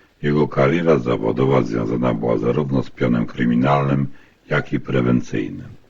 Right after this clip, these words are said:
Początkowo był związany z posterunkiem policji lokalnej w Rzezawie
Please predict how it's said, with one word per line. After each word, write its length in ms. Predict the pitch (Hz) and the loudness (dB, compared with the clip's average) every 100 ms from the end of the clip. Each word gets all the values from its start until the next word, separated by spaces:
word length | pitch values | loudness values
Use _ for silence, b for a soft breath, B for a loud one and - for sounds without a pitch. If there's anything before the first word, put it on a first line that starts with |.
| _ _ _ _ _ _ _ _ _ - _ _ | _ _ _ _ _ _ _ _ _ -20 _ _
Początkowo 720 | - 123 131 113 - 202 202 | -4 2 2 2 0 0 0
był 200 | 65 64 | 0 0
związany 600 | 60 55 58 57 67 76 | 0 0 -2 2 0 0
z 80 | 62 | -4
posterunkiem 760 | - 62 - 65 67 76 - 62 | -2 -4 -2 -2 0 0 0 0
policji 480 | 62 60 65 - | 2 0 0 0
lokalnej 520 | 60 57 53 62 64 60 | 0 0 0 0 2 2
w 60 | |
Rzezawie 680 | 57 58 52 53 50 - | 2 0 0 -2 -4 -12